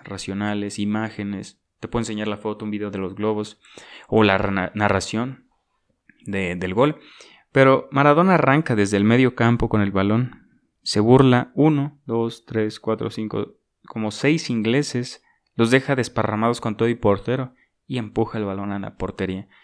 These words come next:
Se dice que ese fue el gol del siglo. Fue un gol increíble. Entonces el contexto es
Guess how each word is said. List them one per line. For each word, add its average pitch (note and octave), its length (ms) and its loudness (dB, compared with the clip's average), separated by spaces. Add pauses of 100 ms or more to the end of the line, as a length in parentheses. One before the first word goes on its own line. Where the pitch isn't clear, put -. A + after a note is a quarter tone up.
(280)
Se - 120 -6
dice A#2+ 260 0
que A#2+ 100 -2
ese A2+ 180 -6
fue A2+ 140 -4
el G#2+ 80 -4
gol A2 180 -2
del G2+ 160 0
siglo. A#2+ 440 -2 (380)
Fue C#3+ 460 0
un C3+ 320 -2
gol B2+ 440 -2
increíble. G2 840 -4 (420)
Entonces F3 440 0
el E3+ 100 2
contexto F3 580 0
es - 380 -4